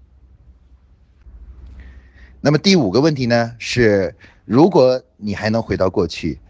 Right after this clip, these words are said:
你还会选择你和，你，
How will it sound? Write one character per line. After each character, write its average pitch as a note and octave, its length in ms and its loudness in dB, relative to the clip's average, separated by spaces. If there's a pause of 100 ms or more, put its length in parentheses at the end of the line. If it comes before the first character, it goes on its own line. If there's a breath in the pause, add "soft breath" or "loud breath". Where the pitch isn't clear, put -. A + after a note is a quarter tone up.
(440 soft breath)
你 A#2+ 160 0
还 C3 160 0
会 F3 140 2
选 G2 280 0
择 G#2+ 500 2 (540)
你 G#2+ 280 -2
和， - 400 -2
你， G2+ 540 -2